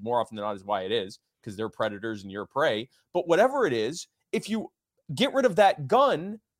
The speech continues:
it doesn't matter what the person who was wielding it thinks about you, 'cause they don't have a gun to use against you anymore. And I, I, I hope moving forward, and I've already started seeing it, and I, and I liked it in that L G B T,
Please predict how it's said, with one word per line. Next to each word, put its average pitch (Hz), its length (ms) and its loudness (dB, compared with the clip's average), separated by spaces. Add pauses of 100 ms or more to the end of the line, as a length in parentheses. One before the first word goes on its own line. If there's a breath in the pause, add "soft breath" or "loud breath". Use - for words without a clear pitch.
(140)
it - 120 -2
doesn't 330 360 0
matter 370 320 6
what 233 180 0
the 202 80 -2
person 175 380 0
who 165 100 0
was 147 220 -2
wielding 139 360 -2
it - 140 -6
thinks 131 240 -4
about 117 240 2
you, 92 80 -12
'cause 185 160 -4
they 262 60 4
don't 294 100 4
have 294 140 4
a 254 40 0
gun 277 220 2
to 269 60 -8
use 311 240 -6
against 175 380 -2
you 120 120 -6
anymore. 101 360 -6
And 131 80 0
I, - 140 0
I, 170 180 2 (220 soft breath)
I 180 140 4
hope 254 300 0
moving 208 340 -4
forward, 110 640 -6 (260)
and 165 100 2
I've 165 160 2
already 262 220 4
started 185 380 0
seeing 165 160 -8
it, 123 40 -4
and 113 80 -2
I, 110 120 0
and 143 100 0
I 135 80 4
liked 143 300 0
it 165 120 -2
in 147 100 -6
that 131 160 0
L 127 120 0
G 123 140 -10
B 110 160 -12
T, 104 280 -12